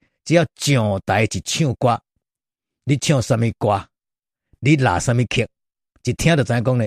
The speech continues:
你是什么年代的人啊。所以呢，咱咧听台语老歌，咱咧听英语老歌，哦，咱咧听流行歌，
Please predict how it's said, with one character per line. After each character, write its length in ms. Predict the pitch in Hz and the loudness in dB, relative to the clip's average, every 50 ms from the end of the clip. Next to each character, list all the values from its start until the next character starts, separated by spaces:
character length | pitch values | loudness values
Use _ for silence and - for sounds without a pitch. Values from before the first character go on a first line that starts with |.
| - | -2
你 120 | - 123 156 | 0 0 0
是 140 | 120 101 87 | 0 -2 -4
什 180 | - - 135 | -2 -2 0
么 80 | 135 135 | 0 0
年 220 | 120 107 101 95 | 0 0 -2 -4
代 240 | - - 95 92 92 | -4 -4 -4 -4 -4
的 100 | 85 76 | -6 -8
人 100 | 73 73 | -10 -10
啊。 120 | 78 - - _ _ _ _ _ _ _ _ _ _ _ _ _ _ | -12 -14 -16 _ _ _ _ _ _ _ _ _ _ _ _ _ _
所 160 | - 147 165 | 0 2 2
以 40 | 180 | 4
呢， 160 | 165 147 123 - | 2 0 0 -2
咱 100 | 147 160 | 0 2
咧 80 | 170 170 | 2 2
听 220 | - - 143 143 | 2 0 -2 -2
台 160 | - - 127 127 | 0 0 0 0
语 180 | 135 151 156 | 0 0 0
老 200 | 123 113 92 82 | 0 0 0 -2
歌， 300 | 85 - 107 107 104 95 - _ _ _ _ _ _ _ _ _ _ _ - | -2 -2 -2 -2 -2 -2 -6 _ _ _ _ _ _ _ _ _ _ _ -2
咱 100 | 131 156 | 2 2
咧 100 | 170 170 | 2 2
听 180 | - 139 135 - - | 2 0 -2 -2 -2
英 260 | 131 123 123 127 127 | -2 0 0 2 2
语 180 | 143 170 151 113 | 2 2 2 2
老 220 | 101 95 78 82 - | 0 -2 -2 -4 -6
歌， 320 | - - 110 104 101 - _ _ _ _ _ _ _ _ _ _ _ _ _ - | -4 -2 -2 -2 -2 -4 _ _ _ _ _ _ _ _ _ _ _ _ _ -2
哦， 200 | 131 135 139 139 | 2 2 4 4
咱 100 | 160 170 | 4 4
咧 100 | 180 170 | 4 4
听 200 | - 156 139 131 | 4 2 2 2
流 220 | 131 131 123 123 | 2 4 2 2
行 100 | 123 120 104 | 2 0 -2
歌， 280 | - 135 127 123 107 | 0 0 0 0 -2